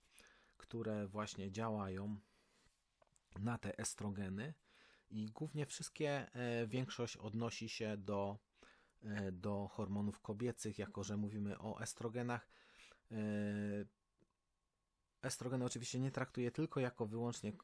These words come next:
kobiece hormony, bo są bardzo ważne właśnie u mężczyzn, również mają bardzo ważne funkcje. Natomiast, e, natura tak nas obdarzyła, że większość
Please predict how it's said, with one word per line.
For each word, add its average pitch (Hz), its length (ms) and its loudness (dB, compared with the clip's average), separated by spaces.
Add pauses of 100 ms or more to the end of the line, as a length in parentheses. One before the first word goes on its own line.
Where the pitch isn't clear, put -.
kobiece 117 460 0
hormony, 107 540 0
bo 104 200 -2
są 104 220 -4
bardzo 107 340 0
ważne 107 360 0
właśnie 101 360 0
u 107 140 0
mężczyzn, 104 680 2 (120)
również 101 560 -2
mają 101 280 -4
bardzo 98 360 0
ważne 98 300 0
funkcje. - 600 -2 (640)
Natomiast, 120 460 -4 (640)
e, 110 360 2
natura 117 420 2
tak 120 180 0
nas 113 220 0
obdarzyła, 113 640 0
że 104 160 0
większość 104 580 -4